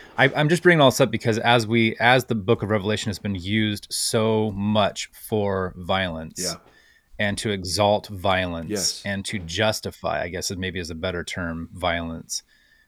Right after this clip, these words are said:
Speaker 1: um, to look back at, well, what is God's actual position on violence?
Speaker 2: Yeah.
Speaker 1: And how does, when God, 'cause, uh, drowning the entire Egyptian
Speaker 2: Okay.
Speaker 1: army, there is a retaliatory
Speaker 2: Yeah. Oh, absolutely. Absolutely. Oh, bro, that,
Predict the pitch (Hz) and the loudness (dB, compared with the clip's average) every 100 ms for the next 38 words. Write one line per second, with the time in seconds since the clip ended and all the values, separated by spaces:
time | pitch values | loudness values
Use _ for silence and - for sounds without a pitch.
0 | _ - 104 92 87 - 123 110 127 - | _ -2 0 0 -4 -2 0 2 0 -2
1 | 120 110 113 107 101 120 113 151 185 131 | 2 2 4 0 0 0 2 2 2 -2
2 | - 107 113 113 95 98 98 - 101 - | -2 2 4 4 2 0 0 0 -6 -6
3 | 87 101 - 101 95 95 90 90 82 85 | -6 -6 -6 -8 -8 -4 -4 -4 -4 -4
4 | 92 87 90 90 90 87 85 - - 101 | -4 -8 -8 -8 -8 -12 -16 -20 -8 -4
5 | 95 113 117 123 110 110 104 87 107 131 | 2 4 6 4 2 2 2 -2 -6 -10
6 | - 123 113 113 113 113 110 - _ - | -2 0 2 6 8 8 4 0 _ -20
7 | _ _ _ - 120 117 - 120 110 104 | _ _ _ 0 0 0 0 4 4 4
8 | 104 _ - 101 123 135 139 123 113 107 | -2 _ -8 0 4 6 6 6 6 4
9 | - 123 110 107 147 107 117 113 101 113 | 4 4 4 4 2 2 2 2 2 0
10 | 113 127 117 104 - 113 113 110 - 104 | 2 0 0 0 0 0 2 0 -2 0
11 | 107 143 175 - - 120 156 170 180 247 | 4 6 6 6 4 6 4 4 -2 0
12 | 349 82 - _ - - _ - 135 165 | 0 -2 -6 _ -20 -20 _ -2 -2 0
13 | 170 247 - - 170 185 107 135 147 92 | -2 -4 -6 2 8 8 8 8 8 8
14 | - 165 190 | 6 6 6